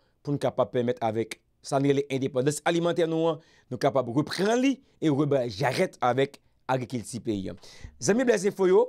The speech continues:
ban m di w sa. Vrèman ke m te kontan, m te kapab f on ti bat bouch ansanm avèk ou. Men pandan ke m ap mande w, sa sensèman se kontinye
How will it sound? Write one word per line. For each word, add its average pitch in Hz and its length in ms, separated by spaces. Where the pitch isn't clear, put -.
ban 190 120
m 185 40
di 170 40
w 160 80
sa. 170 160
Vrèman 156 320
ke 160 80
m 131 80
te 147 140
kontan, 143 260
m 127 60
te 131 100
kapab 120 240
f 123 80
on 117 80
ti 131 160
bat 113 160
bouch 170 320
ansanm 143 320
avèk 113 240
ou. 247 160
Men 160 140
pandan 185 180
ke 190 80
m 175 80
ap 165 120
mande 156 200
w, 139 60
sa 156 300
sensèman 143 580
se - 240
kontinye 214 640